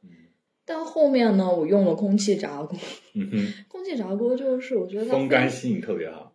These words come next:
Speaker 2: 对，它你才放进去的时候，它是吹热风，你会听见豆子在里面叮叮当当的响，所以那个咖啡豆在里面受热的非常均匀。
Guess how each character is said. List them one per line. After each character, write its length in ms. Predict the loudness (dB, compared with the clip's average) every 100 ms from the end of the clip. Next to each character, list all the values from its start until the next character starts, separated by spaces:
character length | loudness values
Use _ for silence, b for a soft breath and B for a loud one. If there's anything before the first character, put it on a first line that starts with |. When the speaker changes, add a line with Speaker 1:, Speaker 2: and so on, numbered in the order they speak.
| _
Speaker 2:
对， 240 | -14 -12
它 180 | -10 -10
你 140 | -6 -6
才 180 | -6
放 200 | -8 -6
进 160 | -6 -6
去 80 | -6
的 100 | -6
时 120 | -4
候， 40 |
它 120 | -2 -4
是 100 | -4
吹 220 | -8 -2
热 240 | 6 6
风， 180 | 6 0
你 80 | -2
会 180 | -2 -4
听 200 | -2 0
见 180 | 2
豆 220 | 6 8 8
子 160 | 4
在 160 | 0 0
里 60 |
面 180 | 0 -4
叮 160 | -2 -2
叮 160 | -2
当 160 | -2 -4
当 160 | -4 -4
的 80 |
响， 280 | -6 -8 -14 -18
所 200 | -6 -4
以 80 | -2
那 160 | -4
个 80 | -6
咖 160 | -6 4
啡 120 | 6
豆 140 | 6
在 160 | 4 0
里 100 | -2
面 160 | -6 -8
受 300 | -2 2 6
热 160 | 6
的 100 | 4
非 280 | 0 -4 -4
常 260 | -4 -6 -6
均 260 | -8 -10
匀。 220 | -12 -14